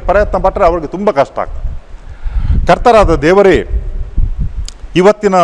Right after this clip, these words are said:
ಈ ದಿವಸಕ್ಕಾಗಿ ನಾವು ನಿಮ್ಮನ್ನು ಹರಸುತ್ತೇವೆ ಮತ್ತು ಸ್ತುತಿಸುತ್ತೇವೆ. ಈ ಭಾಗ್ಯವನ್ನು ನೀವು ನಮಗೆ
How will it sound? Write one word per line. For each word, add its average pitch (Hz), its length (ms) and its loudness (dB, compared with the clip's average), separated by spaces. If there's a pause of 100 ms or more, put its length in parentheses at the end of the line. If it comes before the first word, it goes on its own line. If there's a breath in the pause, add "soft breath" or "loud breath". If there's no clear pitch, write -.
(300)
ಈ 165 40 0 (260)
ದಿವಸಕ್ಕಾಗಿ 190 640 0 (260)
ನಾವು 151 200 2
ನಿಮ್ಮನ್ನು 170 380 -2
ಹರಸುತ್ತೇವೆ 170 720 -2
ಮತ್ತು 143 180 -4 (100)
ಸ್ತುತಿಸುತ್ತೇವೆ. 180 840 0 (2000)
ಈ 190 40 0 (120)
ಭಾಗ್ಯವನ್ನು 214 460 0
ನೀವು 190 180 2
ನಮಗೆ 170 220 -2